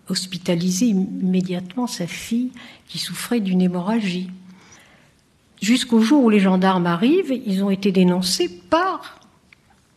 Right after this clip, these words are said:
le violeur, si je puis dire. Choisir venait de se créer en soixante et onze et nous décidons de prendre ce procès et d'en faire le grand procès de l'avortement.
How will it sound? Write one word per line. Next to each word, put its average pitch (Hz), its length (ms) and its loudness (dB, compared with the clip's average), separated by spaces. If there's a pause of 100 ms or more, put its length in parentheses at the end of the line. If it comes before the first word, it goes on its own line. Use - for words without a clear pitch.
(120)
le 185 240 -2
violeur, 143 680 -2
si - 200 -12
je - 120 -12
puis 156 200 -6
dire. 139 520 -8 (1300)
Choisir 247 580 6
venait 190 260 4
de 175 120 0
se - 180 -2
créer 277 520 -2
en 202 80 -2
soixante 170 560 -6
et 185 100 -2
onze 294 400 -2 (100)
et 202 120 4
nous 202 160 4
décidons 185 720 -2 (960)
de 190 80 2
prendre 247 520 0
ce 214 160 -6
procès 202 720 -4
et 220 120 0
d'en 208 160 -2
faire 311 340 -2
le 185 80 0
grand 277 300 0
procès 175 440 -4
de 156 60 -8
l'avortement. 156 680 -8